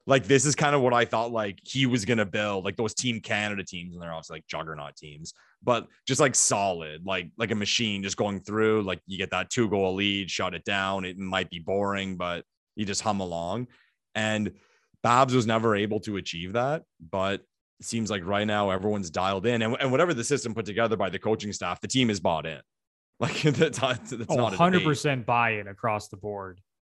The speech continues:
Speaker 2: And I
Speaker 1: Yeah.
Speaker 2: think what you're seeing now is the culmination of everything that not only Mike Babcock, but obviously Sheldon Keefe hope that this team would be,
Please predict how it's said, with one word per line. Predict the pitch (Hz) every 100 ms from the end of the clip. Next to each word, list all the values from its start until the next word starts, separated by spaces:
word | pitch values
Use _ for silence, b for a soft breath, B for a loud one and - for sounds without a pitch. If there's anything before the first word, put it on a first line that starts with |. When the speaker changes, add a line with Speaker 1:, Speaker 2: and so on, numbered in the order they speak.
| -
Speaker 2:
And | 131
I |
Speaker 1:
Yeah. | 147
Speaker 2:
think | 196
what | 165 196
you're | 185
seeing | 147 - 180 156 127
now | 110 110 143 196 214 _ _ _ _
is | 165 143
the | 139
culmination | - 147 160 170 143 135 147 170 165
of | 135 135 -
everything | 135 139 156 160 135 151 151 160 170 - _ _ _ -
that | 131
not | 147
only | 175 175 147
Mike | 127 139 123
Babcock, | 110 120 131 151 151 170 -
but | 127 117 - _ _ _ _ _ _ -
obviously | 131 131 127 131
Sheldon | - 143 135 131 110
Keefe | - 131 202 - _ _ _
hope | - 156 160
that | 147
this | 147 131
team | - 147 147 135
would | 120 95
be, | 110 127 202